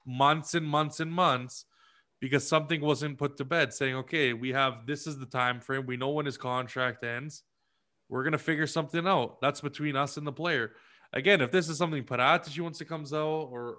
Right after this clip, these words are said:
whatever, that's fine. He's the, he's the guy that's signing these players. So to me, it doesn't make any sense for a president to be doing that. And to me, it's just, it's, it's ridiculous. It's like, you know, you, you,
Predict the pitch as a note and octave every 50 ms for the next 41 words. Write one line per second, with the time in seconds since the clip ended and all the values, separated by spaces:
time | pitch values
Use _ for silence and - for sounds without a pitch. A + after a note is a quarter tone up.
0 | - - B2 A#2+ C3 D3+ F3+ E3+ C3 A#2+ A#2+ B2 B2 - - D#3 E3+ E3+ C3 A#2
1 | A2+ A#2+ C#3 D3 C3+ A#2 A2+ B2 C3+ C3+ B2 G2+ B2+ C#3 D3+ C#3+ A#2 B2+ B2 A#2
2 | B2+ C3+ C3+ C3+ C3+ B2+ B2+ B2 - - - C3 B2+ C3 C3 C3 C3 B2+ B2 A#2
3 | - C#3+ F3 A3+ B3 F3 - - _ _ _ _ _ _ _ _ _ _ _ _
4 | - - C#3+ D3+ D3 C#3+ - - D#3+ F3 G#3 A3 G3+ D#3+ C#3 C#3+ C3 C#3 C#3 C3+
5 | - F3 E3 - D#3+ D3+ D3+ D3+ D3 C#3 - D3 D3+ D3+ D#3 E3 C3+ - - -
6 | D3 C#3+ C#3 B2+ - - C3 C3 B2+ B2 A#2 - - C3+ C3+ B2 A#2 A#2+ B2 A#2
7 | A2 A#2+ A#2 A#2 A2+ A#2+ A#2+ A#2+ A#2+ A2 A2 G#2+ G#2+ A2 _ _ _ _ _ _
8 | _ _ _ _ _ _ _ - A#2 B2 B2 B2 B2 B2 A2+ - - A#2+ B2+ D3+
9 | D#3 C#3+ A#2+ G#2 A2+ A#2+ G#2 - - _ _ _ _ _ _ _ _ - - B2
10 | A#2 - - - A2+ - A#2 A#2 A2 B2+ C3+ - B2 G#2+ - - - - C3 A#2+
11 | - E3 E3 D#3+ D#3+ D3 - - - - _ _ _ _ _ _ _ _ _ _
12 | C#3+ C#3 C3+ C3+ B2+ B2 B2 A#2+ - C3 B2+ C#3+ E3 C#3+ - C3 C#3+ D3 C#3